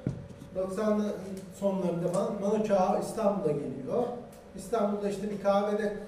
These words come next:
kahvesini içiyor. Sonra Nevizade'ye gidiyor. Orada işte müzisyenlerle beraber çal-, çalan müzisyenlere, "Aa, dur lan ben de çalayım." deyip dahil oluyor ve o motivasyon, o duygu durumu bir noktada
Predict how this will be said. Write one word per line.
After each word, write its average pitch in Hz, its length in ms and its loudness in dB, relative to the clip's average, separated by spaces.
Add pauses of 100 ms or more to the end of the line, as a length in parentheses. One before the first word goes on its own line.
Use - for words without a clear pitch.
(220)
kahvesini 214 640 4
içiyor. 233 260 0 (140)
Sonra 220 400 4
Nevizade'ye 214 680 4
gidiyor. - 340 -2 (640)
Orada 233 300 8
işte 240 280 2 (640)
müzisyenlerle 233 800 2
beraber 196 320 6 (840)
çal-, 190 280 0
çalan 220 360 4
müzisyenlere, 190 540 -2
"Aa, 233 240 2
dur 240 80 0
lan 233 260 2
ben 214 180 2
de 185 100 0
çalayım." 165 440 -2
deyip - 160 -4 (560)
dahil 202 320 6 (140)
oluyor 214 240 0
ve 254 140 2 (140)
o 247 60 6
motivasyon, 220 680 2
o 214 160 -2
duygu 202 260 -2
durumu 202 400 0 (540)
bir 247 120 2
noktada 196 600 2